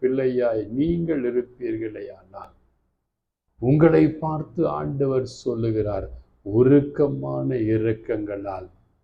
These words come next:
உன்னை சேர்த்து கொள்வேன்." நீ உருகி உருகி போய் இரக்கப்பட்டு, "ஆண்டவரே, என் மீது இரக்கமாயிரும், நான் பாவத்தை விட்டு விடுகிறேன்" என்று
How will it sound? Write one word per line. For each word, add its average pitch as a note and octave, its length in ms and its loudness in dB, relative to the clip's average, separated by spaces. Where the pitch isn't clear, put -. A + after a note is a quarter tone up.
உன்னை G#2 420 -6
சேர்த்து - 640 -10
கொள்வேன்." - 600 -20
நீ C#3+ 220 4
உருகி F#3+ 760 8
உருகி E3+ 760 8
போய் C#3+ 840 0
இரக்கப்பட்டு, E3 1200 0
"ஆண்டவரே, D3+ 800 -2
என் C3 220 -4
மீது C#3+ 340 -2
இரக்கமாயிரும், C#3 1200 -4
நான் C#3+ 280 2
பாவத்தை F3 680 6
விட்டு D3+ 420 6
விடுகிறேன்" D#3 680 0
என்று B2+ 320 0